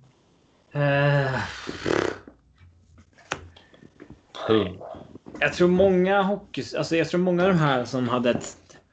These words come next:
Speaker 1: temperament som ibland, eh, gav dem problem hade verkligen,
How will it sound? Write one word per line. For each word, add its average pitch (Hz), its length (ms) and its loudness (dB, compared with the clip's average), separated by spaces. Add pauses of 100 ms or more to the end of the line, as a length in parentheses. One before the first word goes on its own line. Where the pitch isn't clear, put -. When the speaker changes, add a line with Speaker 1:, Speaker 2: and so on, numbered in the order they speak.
(380)
Speaker 1:
temperament 135 920 0
som 127 180 -6
ibland, 113 520 -2
eh, 110 220 -4
gav 120 320 -2
dem 113 140 -2
problem 110 640 -2 (500)
hade 110 320 0
verkligen, 107 1120 -2